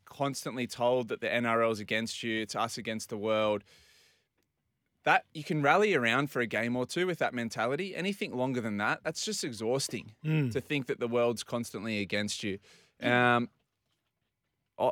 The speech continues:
Speaker 1: I'm kinda with you, Jimmy, in that, like, I'm, I'm a bit over the Ricky press conferences, but I also have to look at the humorous side now because a year, eighteen months ago, I used to get super frustrated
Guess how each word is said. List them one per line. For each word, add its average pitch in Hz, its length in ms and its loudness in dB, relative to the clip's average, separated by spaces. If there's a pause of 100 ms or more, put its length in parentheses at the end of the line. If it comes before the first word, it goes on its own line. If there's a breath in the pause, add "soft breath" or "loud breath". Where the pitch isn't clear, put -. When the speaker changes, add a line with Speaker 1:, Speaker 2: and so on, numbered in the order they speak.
Speaker 1:
I'm 151 160 2
kinda 190 360 4
with 156 240 0
you, 160 80 0
Jimmy, 156 300 0
in 160 120 2
that, 127 160 4
like, 117 360 2 (260)
I'm, 113 260 -6
I'm 110 100 -4
a 110 40 -4
bit 131 180 2
over 120 240 2
the 117 80 -2
Ricky 117 260 -4
press 120 260 -4
conferences, 139 680 -6 (360 soft breath)
but 156 140 4
I 135 60 8
also 147 580 4 (160)
have 123 240 0
to 135 80 -2
look 120 180 -2
at - 60 -8
the - 60 -12
humorous 113 460 0
side 101 260 2
now 101 140 -2
because 113 640 -2 (500)
a 127 60 -4
year, 165 460 2 (180)
eighteen 147 300 4
months 123 240 2
ago, 120 380 2
I 117 100 6
used 143 200 0
to 135 40 -10
get 127 160 0
super 131 420 -4
frustrated 117 800 2